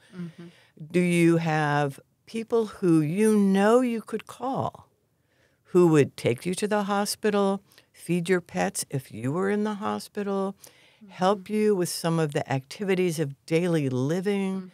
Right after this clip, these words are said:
Speaker 1: Mm-hmm.
Speaker 2: shopping, talking to your doctor, getting you to medical appointments?
Speaker 1: Yeah.
Speaker 2: How strong is your support team? And that's one of the first questions I ask. And if you're thinking about moving,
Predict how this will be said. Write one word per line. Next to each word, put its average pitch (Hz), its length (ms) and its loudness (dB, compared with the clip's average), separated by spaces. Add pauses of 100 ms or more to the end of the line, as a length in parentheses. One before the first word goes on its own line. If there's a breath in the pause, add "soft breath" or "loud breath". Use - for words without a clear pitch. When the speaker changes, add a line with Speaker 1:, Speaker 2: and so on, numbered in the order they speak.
Speaker 1:
Mm-hmm. 185 200 -18
Speaker 2:
shopping, 175 960 0
talking 170 440 -6
to - 140 -6
your 165 200 -2
doctor, 156 380 -2
getting 139 460 0
you 170 180 -2
to 175 140 -10
medical 170 480 -6
appointments? 170 440 -6 (380 soft breath)
Speaker 1:
Yeah. 180 180 -12
Speaker 2:
How 202 200 0
strong 175 540 0 (240)
is 156 180 2
your 147 140 0
support 139 540 -4
team? - 320 -8 (1080)
And 135 200 2
that's 160 420 0 (260)
one 147 180 2
of 113 80 -2
the 101 80 -2
first - 340 -4
questions 151 460 -4
I 139 120 2
ask. 139 280 -2
And 165 500 0
if 156 200 -2
you're 123 120 0
thinking 214 480 -2
about 120 360 -2
moving, 226 500 4